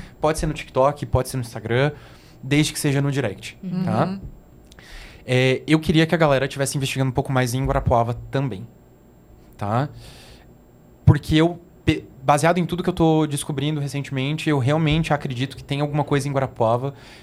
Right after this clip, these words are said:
Speaker 1: E, inclusive, eu tenho certeza que tem pessoas que sabem mais do que sabem, do que estão falando
Speaker 3: Do
Speaker 1: que
Speaker 3: que
Speaker 1: sabem,
Speaker 3: falaram.
Speaker 1: sabe?
Speaker 3: Uhum.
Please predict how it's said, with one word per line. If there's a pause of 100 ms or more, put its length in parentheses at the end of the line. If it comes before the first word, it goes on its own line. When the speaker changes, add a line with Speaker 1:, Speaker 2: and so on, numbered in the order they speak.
(140)
Speaker 1:
E,
inclusive,
eu
tenho
certeza
que
tem
pessoas
que
sabem
mais
do
que
sabem,
do
que
estão
falando
Speaker 3:
Do
Speaker 1:
que
Speaker 3:
que
Speaker 1:
sabem,
Speaker 3:
falaram. (140)
Speaker 1:
sabe?
Speaker 3:
Uhum.